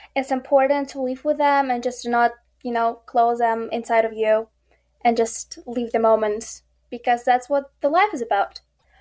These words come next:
Um, my definition of femininity, it's, I would say, show how strong you are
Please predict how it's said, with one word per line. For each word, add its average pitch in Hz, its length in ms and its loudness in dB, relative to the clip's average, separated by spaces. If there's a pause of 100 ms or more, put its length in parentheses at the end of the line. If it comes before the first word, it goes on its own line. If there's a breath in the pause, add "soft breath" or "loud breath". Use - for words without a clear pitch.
(340 soft breath)
Um, 269 360 0 (140)
my 269 280 2
definition 285 580 -2
of 226 420 0 (420)
femininity, 302 960 0
it's, 247 540 0 (1040 loud breath)
I 277 120 2
would 349 140 -2
say, 381 180 -10
show 277 560 0
how 359 400 -2
strong 269 720 -6
you 381 120 -2
are 403 480 2